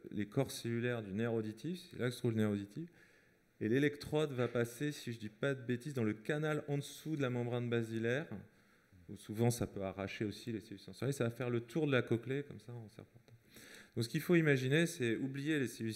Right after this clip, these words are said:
internes et externes. Vous avez, euh, votre, euh,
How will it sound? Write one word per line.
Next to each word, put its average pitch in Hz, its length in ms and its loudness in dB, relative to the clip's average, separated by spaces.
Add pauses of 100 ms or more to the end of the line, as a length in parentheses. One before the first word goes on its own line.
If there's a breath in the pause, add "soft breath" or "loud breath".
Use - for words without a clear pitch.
(180)
internes 110 420 2
et 95 60 2
externes. 156 460 -4 (640 loud breath)
Vous 131 220 -4
avez, 127 540 2 (100)
euh, 95 400 0
votre, 135 420 -4 (120)
euh, 92 420 -4